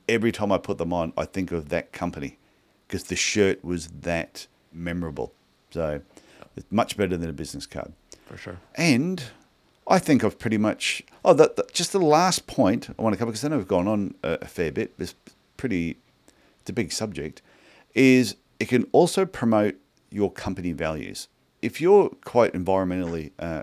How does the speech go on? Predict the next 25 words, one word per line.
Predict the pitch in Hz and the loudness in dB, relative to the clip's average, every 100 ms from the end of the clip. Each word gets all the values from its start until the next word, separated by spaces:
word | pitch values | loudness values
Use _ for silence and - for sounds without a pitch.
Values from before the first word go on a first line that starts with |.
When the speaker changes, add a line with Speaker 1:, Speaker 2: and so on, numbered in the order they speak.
| - | -6
Speaker 1:
conscious, | 117 - 78 - - | -6 -6 -8 -10 -4
then | 113 110 110 107 _ _ _ | 0 0 0 -4 _ _ _
you | 117 131 151 | -4 0 2
might, | 139 120 - - _ _ - | 4 4 2 -6 _ _ -4
yeah, | 95 95 | -2 -2
make | 98 104 98 | -2 -2 -2
your | 95 | -4
swag | - 98 98 98 | -4 -2 -2 -2
sort | - 104 | -4 -4
of | 85 | -4
reflect | 87 - 110 - | -8 -6 -6 -6
that. | 85 64 - _ _ _ _ - - | -8 -10 -14 _ _ _ _ -20 -2
So, | - 127 | 6 6
for | 71 - 196 | 6 4 6
example, | 98 113 160 - - - - - - _ | 6 2 0 -4 -12 -14 -20 -20 -20 _
<laughs> | _ _ _ _ - | _ _ _ _ -4
we | 131 | 0
used | 139 - | 0 -2
to | |
have | 98 - | -4 -4
Pro | - 95 | -2 -2
Arch | 110 - | -2 -6
Podiatry | - 76 73 - 110 - | -6 -4 -4 -6 -10 -6
nail | 107 147 143 | -6 -4 -4
files. | - 123 50 50 | -4 -4 -6 -14